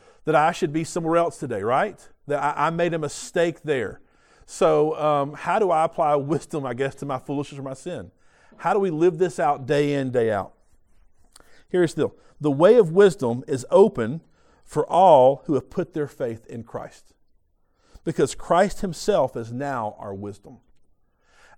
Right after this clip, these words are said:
As we put faith in Christ, the fruit of that will be wisdom. So Jason said earlier, it's this connection with him, with God. As we kind of walk in this connection, wisdom is birthed.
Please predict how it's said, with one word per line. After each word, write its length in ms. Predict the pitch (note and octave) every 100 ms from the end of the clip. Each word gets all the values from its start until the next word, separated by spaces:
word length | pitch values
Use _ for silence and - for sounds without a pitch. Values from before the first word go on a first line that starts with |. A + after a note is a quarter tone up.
| _
As 240 | - F#3 G3+
we 100 | G#3
put 280 | - G3
faith 640 | - _ F#3 G#3 A#3 - - -
in 180 | F3
Christ, 760 | D3+ - E3+ A#2+ G2 - - - - - _ _ _ _ _ -
the 100 | D3
fruit 540 | - - A3 A3+ - -
of 220 | C#3+ B2+
that 280 | D3+ D3 -
will 220 | D3 D3+
be 160 | A#2+
wisdom. 460 | G#2 G#2+ A2 - B2 _ _ _ _
So 140 | - C#3
Jason 340 | - D#3 D3
said 160 | C#3 C#3
earlier, 400 | C#3 D#3 G#2+ F2+
it's 180 | A2+ -
this 160 | C#3+
connection 640 | - D3+ C#3 E3 - G#3 F#3
with 220 | D#3+ -
him, 360 | F#3 C#3 G#2+ - _ _
with 220 | C3+ C3+
God. 160 | - C#3+
As 100 | A#2+
we 80 | D#3+
kind 220 | - F3
of 80 | A#2
walk 480 | A2+ D3 G3 G3 F#3
in 80 |
this 160 | E3+ D#3+
connection, 580 | - E3+ E3 - A#2+ A2 _ _ _ _ _ -
wisdom 400 | C3+ E3+ C#3+ C3
is 100 | C3
birthed. 440 | A#2+ A#2 F2+ -